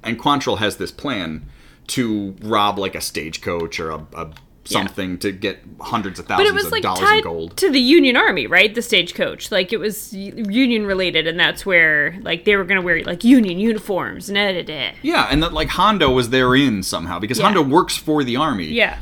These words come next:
Speaker 1: But there's never, like, a time where they, like, ask him if he's cool with it. They're just like, "Are you in?" And that's it. Like,
Speaker 2: Yeah.
Speaker 1: which seems odd. Like, and, like, the fact that Hondo's there at all, you'd think that it would, this would have tipped them off that, like, this plan isn't gonna work.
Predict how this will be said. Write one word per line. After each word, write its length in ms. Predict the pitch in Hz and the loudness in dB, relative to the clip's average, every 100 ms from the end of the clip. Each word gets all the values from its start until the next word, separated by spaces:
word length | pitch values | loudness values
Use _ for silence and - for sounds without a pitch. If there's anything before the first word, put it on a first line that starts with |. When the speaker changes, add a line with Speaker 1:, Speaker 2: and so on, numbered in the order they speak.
| - | 0
Speaker 1:
But 80 | 160 | 2
there's 160 | 185 | 4
never, 260 | 208 254 214 | 2 2 2
like, 200 | 170 135 | 0 -2
a 80 | 127 | -6
time 360 | - 190 165 | -2 0 2
where 120 | 139 | 2
they, 140 | 127 123 | 4 4
like, 200 | 117 107 | 2 2
ask 340 | 127 139 - - | 2 2 0 -4
him 80 | |
if 100 | 110 | -2
he's 140 | 117 - | -2 -2
cool 240 | - 233 | 2 6
with 160 | 143 202 | 4 4
it. 40 | |
They're 80 | 123 | 0
just 160 | 131 131 | 0 0
like, 140 | 117 | 0
"Are 60 | 110 | 0
you 200 | 110 113 | 2 6
in?" 340 | 120 107 131 | 8 8 6
And 100 | 165 160 | 4 2
that's 200 | 165 262 | 0 -2
it. 320 | 156 80 - | -2 -4 -2
Like, 200 | 107 107 | -2 0
Speaker 2:
Yeah. 260 | 190 - - | -2 -2 -4
Speaker 1:
which 160 | 240 - | -2 2
seems 240 | 302 262 | 2 4
odd. 360 | 277 185 104 101 | 6 6 4 2
Like, 160 | 110 120 | -2 -2
and, 160 | 175 175 | -2 2
like, 280 | 170 - | 0 0
the 80 | 196 | -2
fact 260 | - 247 262 | 0 -2 -2
that 100 | 160 | -2
Hondo's 380 | 190 175 156 135 | -2 0 0 2
there 220 | 156 139 | 4 4
at 40 | |
all, 520 | 139 170 101 92 87 - - - _ - | 2 0 0 0 -6 -12 -20 -20 _ -4
you'd 160 | 139 143 | -2 0
think 200 | 175 147 | 0 0
that 120 | 135 | 2
it 20 | |
would, 160 | 135 135 | 0 0
this 140 | 139 | -2
would 80 | 143 | -2
have 80 | 117 | -2
tipped 200 | - - | -2 0
them 120 | 117 | 0
off 180 | 127 - | 0 -2
that, 140 | 98 | -4
like, 140 | 101 - | -4 -4
this 100 | 330 | -4
plan 240 | - 139 | -2 -4
isn't 200 | 95 92 | -4 -8
gonna 140 | - 69 | -12 -16
work. 200 | 71 | -20